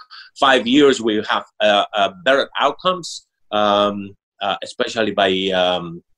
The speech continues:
getting some more, um, uh, uh, hands around how these devices, they work and what they can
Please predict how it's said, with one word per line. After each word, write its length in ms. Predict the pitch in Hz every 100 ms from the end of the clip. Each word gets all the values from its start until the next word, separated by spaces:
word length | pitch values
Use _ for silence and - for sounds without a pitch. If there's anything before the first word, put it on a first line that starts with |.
| _ _
getting 220 | 117 110
some 220 | 98 110
more, 400 | 101 107 104 95 - - - _ -
um, 720 | 95 95 92 90 92 90 85 _ _ - -
uh, 360 | 87 87 85 78 80 - _ - -
uh, 340 | 82 82 82 - -
hands 260 | 147 123 -
around 500 | 107 107 117 110 104 - _ _ _ _ _ _
how 220 | - 131 110
these 240 | 110 -
devices, 540 | 98 98 104 104 92
they 100 | 104
work 340 | 95 92 101 98
and 300 | 87 87 85 -
what 280 | 98 101 -
they 80 |
can 500 | 95 104 92 90 87